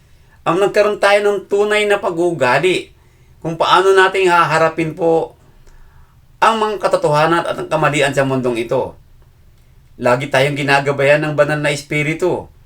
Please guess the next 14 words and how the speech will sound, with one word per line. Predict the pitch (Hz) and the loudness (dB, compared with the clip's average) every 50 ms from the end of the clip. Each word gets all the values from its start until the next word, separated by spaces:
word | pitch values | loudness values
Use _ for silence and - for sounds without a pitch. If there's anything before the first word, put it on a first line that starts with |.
| - - - - - _ - _ - - | -20 -20 -20 -20 -20 _ -20 _ -6 -2
The | 123 127 | 0 2
Holy | 139 160 175 180 190 190 | 4 4 4 4 4 2
Spirit | 190 - 180 190 202 202 220 | 0 2 2 2 2 2 -2
is | 240 - - | -6 -4 0
always | - 180 185 196 196 156 | 2 2 2 2 0 -2
guiding | 139 135 147 143 151 160 175 185 180 180 | 0 0 2 4 4 2 2 0 0 2
us, | 180 180 175 151 - - | 2 2 0 -2 -6 -6
reminding | 131 131 131 139 147 160 165 170 170 - | -4 -4 -2 0 -2 0 0 -2 -2 -2
us | 147 160 165 170 165 - - - - - - _ _ _ - - _ | 0 0 0 0 -2 -4 -10 -20 -20 -20 -20 _ _ _ -20 -20 _
what | - 208 214 240 240 | -4 0 0 0 0
is | - 165 - | 0 -4 -6
truth. | - - 247 226 165 123 - - _ _ - - - - - - - - - - - | -4 -2 0 0 0 0 -2 -8 _ _ -20 -20 -20 -20 -20 -20 -20 -20 -20 -12 -4
Kaya | - 123 127 120 123 120 - | -2 2 2 2 2 2 0
po, | 131 127 120 113 - - | 0 -2 -2 -2 -4 -8